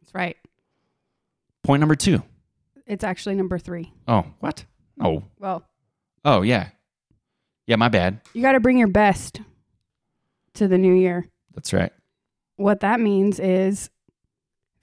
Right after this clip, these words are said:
Speaker 1: figure out what it is that you are good at.
Speaker 2: Mm-hmm.
Speaker 1: What is it that you can do in your sleep? Like, what, what are, what is the stuff that's just, like,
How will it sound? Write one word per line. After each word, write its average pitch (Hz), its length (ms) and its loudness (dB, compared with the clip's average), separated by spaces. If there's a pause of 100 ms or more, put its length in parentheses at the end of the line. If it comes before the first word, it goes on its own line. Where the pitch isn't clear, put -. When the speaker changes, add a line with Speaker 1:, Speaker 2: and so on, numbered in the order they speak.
Speaker 1:
figure 262 280 0
out 185 400 0 (380)
what 294 300 -2
it 320 120 4
is 185 640 -2 (480)
that 185 260 -8
you 202 320 -4
are 156 160 -6
good 185 500 -4
at. - 380 -16
Speaker 2:
Mm-hmm. 90 640 -2 (600)
Speaker 1:
What 277 220 0
is 269 180 0
it 240 100 -4
that 196 120 0
you 214 140 0
can 208 280 -2
do 190 640 0 (640)
in 214 200 -2
your 185 120 0
sleep? - 540 -12 (760)
Like, 185 240 -6
what, 240 240 0
what 233 160 0
are, 233 220 0
what 240 160 0
is 247 120 -2
the 208 100 -4
stuff - 440 -4
that's 190 240 -4
just, - 260 -8
like, 170 360 -8